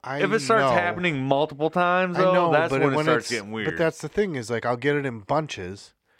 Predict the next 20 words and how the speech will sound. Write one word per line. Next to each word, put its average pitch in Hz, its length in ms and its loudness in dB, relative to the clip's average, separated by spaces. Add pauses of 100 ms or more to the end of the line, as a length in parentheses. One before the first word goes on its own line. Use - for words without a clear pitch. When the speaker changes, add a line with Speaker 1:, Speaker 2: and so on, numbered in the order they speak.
(140)
Speaker 2:
Right. 80 420 -6
Speaker 1:
And 165 160 -4
I 160 120 -2
can't 185 320 -4
think, - 480 -6
I 151 80 0
Speaker 2:
And 131 100 -4
that 151 140 4
Speaker 1:
can't, 143 100 2
Speaker 2:
is 135 400 0
Speaker 1:
I 156 80 2
can't 214 320 0
but 196 140 4
help 196 260 -2
think 185 240 0
to - 80 -6
myself, 107 300 -2 (240)
Speaker 2:
synchronicity 95 420 -10
shit, 90 380 -12
yeah. 85 240 -14